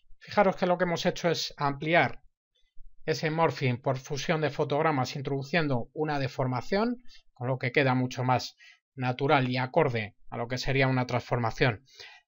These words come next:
de este estilo. Obviamente esto también se puede hacer en una secuencia animada, lo único que tenemos que ser excesivamente cuidadosos para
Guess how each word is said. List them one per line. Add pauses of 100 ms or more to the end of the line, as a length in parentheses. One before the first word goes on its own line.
(140)
de
este
estilo.
Obviamente
esto
también
se
puede
hacer
en
una
secuencia
animada,
lo
único
que (160)
tenemos
que
ser (960)
excesivamente
cuidadosos
para